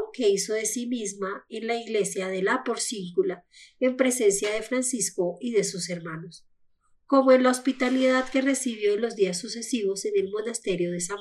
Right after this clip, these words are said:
Pablo de las Abadesas y en la comunidad del Santo Ángel de Panzo, antes de la llegada definitiva a Damián.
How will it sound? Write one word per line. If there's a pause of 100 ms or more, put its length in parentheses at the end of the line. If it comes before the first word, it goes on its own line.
Pablo (240)
de
las
Abadesas (580)
y
en
la
comunidad
del
Santo
Ángel
de
Panzo, (640)
antes
de
la
llegada
definitiva
a
Damián.